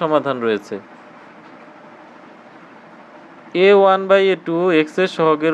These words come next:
অনুপাত, বি ওয়ান by বি টু ওয়াই এর সহগের অনুপাত যদি সমান হয় কিন্তু ধ্রুব সংখ্যার সহগের অনুপাতের সাথে যদি সমান না হয় তাহলে দুইটি অসমাপতিত সরল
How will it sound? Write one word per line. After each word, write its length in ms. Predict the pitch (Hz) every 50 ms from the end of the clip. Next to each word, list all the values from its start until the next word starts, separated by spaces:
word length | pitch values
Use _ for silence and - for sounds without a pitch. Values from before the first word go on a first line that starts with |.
| 165
অনুপাত, 480 | 165 165 165 147 - 135 131 135 143 160 165 - - -
বি 100 | 143 170 180 185
ওয়ান 180 | 175 170 165 165 170 165
by 120 | 175 175 170 160
বি 80 | 170 175 156 -
টু 120 | 156 151 160 175 196 175
ওয়াই 180 | 156 160 160 165 165 160
এর 80 | 165 156 151 -
সহগের 340 | 151 147 147 143 147 160 160 160
অনুপাত 300 | 165 165 147 - 151 143 139 143
যদি 160 | 143 139 135 - -
সমান 320 | 165 170 170 175 170 165 147 123 113
হয় 280 | 117 113 113 113 120 156 - - - - - - - - - - -
কিন্তু 360 | 214 233 226 214 226 160 143 123 110 104 - - - - - - -
ধ্রুব 200 | - 135 151 160 185 202 196 -
সংখ্যার 400 | 185 180 175 160 - 180 185 196 214 226 - - - - - - - -
সহগের 460 | - 165 175 175 175 175 185 190 190 185 202 - - - - - - - 165
অনুপাতের 480 | 185 190 180 185 180 165 - 165 160 - -
সাথে 200 | 151 151 156 180 165 160
যদি 180 | 175 165 165 160 - -
সমান 280 | 165 175 175 180 175 175 160 147
না 60 | 131 120 123
হয় 200 | 131 143 185 233 - - - - - - -
তাহলে 400 | 151 160 170 185 180 165 147 147 151 151 - 143 135
দুইটি 320 | 156 165 170 160 185 185 202 220 240 226 - - - - - - - - - 165 180
অসমাপতিত 880 | 185 190 196 196 190 - 185 175 170 175 175 180 190 180 196 196 190 196 190 180
সরল 240 | - 180 165 170 160